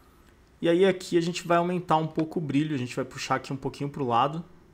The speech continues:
Não precisa ser muita coisa. Vou fechar aqui esse painel. E o efeito tá finalizado. Como vocês viram, é rapidinho de fazer, fácil, não tem segredo.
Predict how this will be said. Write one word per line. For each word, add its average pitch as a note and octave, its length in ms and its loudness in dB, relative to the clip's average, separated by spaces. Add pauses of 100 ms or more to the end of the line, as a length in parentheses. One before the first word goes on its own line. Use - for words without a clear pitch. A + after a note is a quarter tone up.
(400)
Não B2 100 -4
precisa C3+ 400 -4
ser C3+ 140 -2
muita B2 260 -2
coisa. E3+ 460 -2 (1200)
Vou B2+ 120 -6
fechar B2 320 -2
aqui B2 160 -2
esse - 120 -4
painel. D3 560 0 (580)
E G#3 100 0
o A#3 160 10
efeito F#3 340 4
tá F3+ 100 0
finalizado. F3+ 720 2
Como E3+ 220 -4
vocês E3 220 2
viram, E3 340 2
é D#3 100 -4
rapidinho C#3+ 560 0
de C#3 80 -6
fazer, A#2 460 -2
fácil, - 580 2 (460)
não B2+ 160 -2
tem C#3 480 2
segredo. C3 720 0